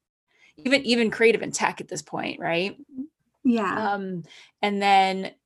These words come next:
Speaker 1: you know, when you work in, in the industry, n-, no matter which part of entertainment or, or fashion or creativity that you're in, you're always going to be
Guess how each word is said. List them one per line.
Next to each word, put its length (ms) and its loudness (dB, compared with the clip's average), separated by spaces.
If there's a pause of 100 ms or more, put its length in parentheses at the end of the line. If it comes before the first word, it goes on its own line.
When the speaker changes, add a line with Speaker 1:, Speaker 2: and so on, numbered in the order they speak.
(140)
Speaker 1:
you 140 -2
know, 140 -2
when 200 0
you 160 0
work 280 0 (100)
in, 320 0
in 220 -4
the 80 -4
industry, 880 0 (760)
n-, 300 -8
no 60 -4
matter 280 4
which 380 2
part 220 4
of 160 -2
entertainment 760 -2
or, 340 0
or 220 -6
fashion 420 0
or 80 -8
creativity 560 0
that 100 -2
you're 180 0
in, 420 0 (280)
you're 200 -2
always 380 6
going 260 -4
to 160 -8
be 640 -2